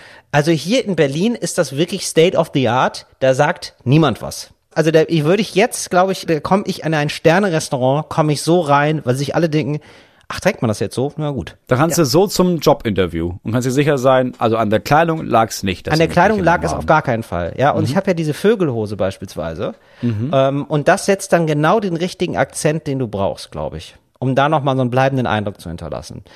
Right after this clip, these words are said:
Speaker 1: Ja, also das ist mein Tipp an euch da draußen. Einfach mal kombinieren,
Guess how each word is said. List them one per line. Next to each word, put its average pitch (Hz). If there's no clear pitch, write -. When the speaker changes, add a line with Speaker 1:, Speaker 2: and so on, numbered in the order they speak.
Speaker 1:
Ja, 104
also 123
das 180
ist 160
mein 175
Tipp -
an 147
euch 165
da 147
draußen. 185
Einfach 170
mal 156
kombinieren, 165